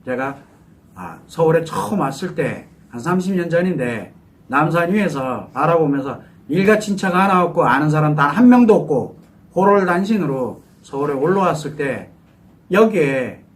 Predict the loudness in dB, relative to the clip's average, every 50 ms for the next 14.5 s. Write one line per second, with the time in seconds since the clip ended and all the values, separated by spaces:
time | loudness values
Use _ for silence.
0 | _ _ _ -18 -14 -10 -8 -8 -8 -10 -12 -16 -20 -20 _ _ _ _ _ -14
1 | -8 -4 0 2 2 2 2 0 0 0 2 0 0 -2 -2 -2 -2 -2 -2 -4
2 | -6 -6 -8 -8 -12 -16 _ _ _ _ _ _ _ _ _ -14 -10 -10 -8 -8
3 | -8 -8 -10 -12 -12 -8 -6 -6 -4 -2 -2 -2 -2 -4 -8 -12 -14 -16 -16 -16
4 | -18 -20 _ _ _ _ _ _ _ _ _ _ _ _ _ _ _ _ _ _
5 | _ _ _ _ _ _ _ _ _ _ _ _ _ _ _ _ -20 -20 -20 -20
6 | _ -6 -4 -4 -2 -2 -4 -4 -6 -10 -18 -18 -10 -6 -2 0 0 2 2 2
7 | 0 0 0 0 0 -2 -2 -2 0 2 4 4 4 4 2 2 2 2 2 0
8 | 0 -2 -2 0 0 0 0 -2 -4 -10 -18 -20 _ _ _ _ _ _ _ _
9 | _ -18 -14 -12 -12 -12 -12 -16 -14 -8 -4 -4 -4 -4 -4 -6 -8 -8 -6 -2
10 | 0 0 0 0 -4 -10 -18 -20 -20 -20 -18 -18 -18 -18 -20 -20 -20 _ _ _
11 | _ _ _ _ _ _ -20 -20 -20 -20 _ _ -8 -6 -4 -4 -6 -8 -10 -14
12 | -6 -2 0 2 4 4 4 4 2 0 0 0 -2 -2 0 0 -2 -2 -4 -4
13 | -8 -12 -18 -20 _ _ _ -12 -8 -4 0 2 4 4 4 2 0 -4 -4 -4
14 | -4 -8 -8 -10 -10 -12 -12 -14 -16